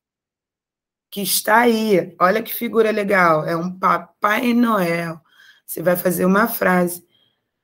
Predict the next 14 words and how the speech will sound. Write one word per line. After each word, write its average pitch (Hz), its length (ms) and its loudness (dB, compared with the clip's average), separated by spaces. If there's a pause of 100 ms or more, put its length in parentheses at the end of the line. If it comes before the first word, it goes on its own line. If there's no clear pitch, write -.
com 208 520 2
essa 196 400 2
figura. 185 500 -6 (840)
E 269 140 4
na 294 140 8
questão 262 500 4
número 196 340 2
dez, 214 460 2 (420)
você 202 320 0
vai 208 240 2
colocar, 233 760 2
ó, 151 40 0
ditado 220 640 0
ilustrado. 180 640 0